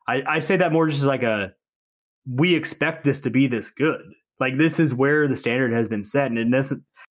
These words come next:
hasn't necessarily been there, and it's cost them in some key situations, cost them on Saturday.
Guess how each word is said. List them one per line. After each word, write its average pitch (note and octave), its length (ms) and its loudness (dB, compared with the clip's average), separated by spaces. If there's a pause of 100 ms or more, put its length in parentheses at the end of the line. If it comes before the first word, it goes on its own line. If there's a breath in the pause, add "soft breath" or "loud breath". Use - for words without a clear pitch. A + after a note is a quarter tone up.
(100)
hasn't E3+ 280 2
necessarily F3 400 2
been E3+ 220 2
there, C3 220 4
and C3 100 2
it's C3 140 -2
cost D3+ 340 -2
them C#3 140 2
in C3 100 2
some B2 140 -4
key C3+ 160 2
situations, A#2+ 800 -2 (220)
cost C3 280 -2
them C3 160 2
on B2+ 120 0
Saturday. A2 440 -4